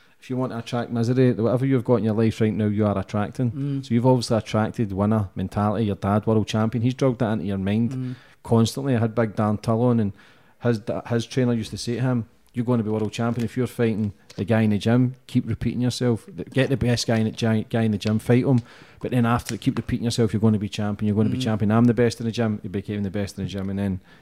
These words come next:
Speaker 1: his U F C career boomed. So
Speaker 2: Aye,
Speaker 1: it,
Speaker 2: def-,
Speaker 1: it definitely works.
Speaker 2: it definitely works. It definitely works. But I never knew about the Law Attraction
Speaker 1: Mm-hmm.
Speaker 2: until someone told me about it a couple of years back.
Speaker 1: Yeah.
Speaker 2: I was like, "Fuck, I've, I've been
Speaker 1: I've
Speaker 2: doing
Speaker 1: been
Speaker 2: that
Speaker 1: already
Speaker 2: f-,
Speaker 1: doing
Speaker 2: I've,
Speaker 1: that,
Speaker 2: I've been doing
Speaker 1: yeah.
Speaker 2: that for years,
Speaker 1: Mm-hmm.
Speaker 2: aye."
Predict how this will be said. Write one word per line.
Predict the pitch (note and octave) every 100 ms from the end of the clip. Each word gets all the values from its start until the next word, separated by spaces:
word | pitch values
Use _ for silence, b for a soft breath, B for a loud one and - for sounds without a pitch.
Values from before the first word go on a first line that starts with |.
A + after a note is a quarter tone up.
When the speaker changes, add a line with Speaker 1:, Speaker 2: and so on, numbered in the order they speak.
| -
Speaker 1:
his | F#2
U | G2+
F | G2 -
C | G#2 G2+ A#2+ - - _ -
career | G2+ G#2
boomed. | F2+ A2+ B2+
So | C#3+
Speaker 2:
Aye, | D3
Speaker 1:
it, | E3 E3
Speaker 2:
def-, | A#2+
Speaker 1:
it | -
definitely | C#3 - C#3 G#2
works. | G#2 C#3+ C#3
Speaker 2:
it | C3
definitely | E3+ E3+ D3 C3+
works. | D#3 - -
It | - C3
definitely | D3+ D#3 C#3
works. | D3 C3+ -
But | D3+
I | E3+
never | D#3 C#3+
knew | C#3+ E3 D3 - _ _ _ _ _ _ -
about | D3+ E3 -
the | D3
Law | C#3+ D3
Attraction | C3 C#3 - G#2 G#2
Speaker 1:
Mm-hmm. | G2+ -
Speaker 2:
until | B2+ D3+ C#3
someone | C#3+ C3+ B2
told | D#3 D3+
me | D3+
about | C3+ C3
it | B2
a |
couple | - -
of | C#3
years | D3
back. | D3 C#3+ - _ -
Speaker 1:
Yeah. | G2+ G2+
Speaker 2:
I |
was | G2
like, | - -
"Fuck, | - -
I've, | - C#3+ _ -
I've | C#3+
been | D3 C3
Speaker 1:
I've |
Speaker 2:
doing | B2+
Speaker 1:
been | G2+
Speaker 2:
that |
Speaker 1:
already | G2+ G#2 G2+
Speaker 2:
f-, | F#2+
Speaker 1:
doing | A2
Speaker 2:
I've, | B2+
Speaker 1:
that, | C#3
Speaker 2:
I've | -
been | C#3+
doing | A2
Speaker 1:
yeah. | A2
Speaker 2:
that | G#2
for | C3
years, | C#3+ F3 B2
Speaker 1:
Mm-hmm. |
Speaker 2:
aye." | D#3 D#3+